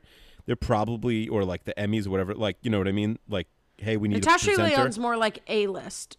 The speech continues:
Speaker 1: She's
Speaker 2: Not,
Speaker 1: more, she's
Speaker 2: yeah.
Speaker 1: not
Speaker 2: Or
Speaker 1: A-list at all, but
Speaker 2: prestige.
Speaker 1: she's, like,
Speaker 2: She's,
Speaker 1: yeah,
Speaker 2: sorry,
Speaker 1: she's
Speaker 2: she's prestige.
Speaker 1: prestige, and she's, like, more now than Olivia Munn. But Lifetime, Olivia Munn beats Natasha Lyonne.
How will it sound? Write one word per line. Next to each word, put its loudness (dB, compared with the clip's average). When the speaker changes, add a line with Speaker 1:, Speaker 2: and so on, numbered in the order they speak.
Speaker 1:
She's 2
Speaker 2:
Not, 8
Speaker 1:
more, 2
she's -2
Speaker 2:
yeah. 2
Speaker 1:
not 8
Speaker 2:
Or 10
Speaker 1:
A-list 4
at 4
all, 6
but 2
Speaker 2:
prestige. 2
Speaker 1:
she's, 0
like, 2
Speaker 2:
She's, 0
Speaker 1:
yeah, 8
Speaker 2:
sorry, 4
Speaker 1:
she's 4
Speaker 2:
she's 0
prestige. -2
Speaker 1:
prestige, 4
and 4
she's, -2
like, 0
more 4
now 0
than -2
Olivia -4
Munn. -10
But -2
Lifetime, 2
Olivia 0
Munn -4
beats -12
Natasha -14
Lyonne. -16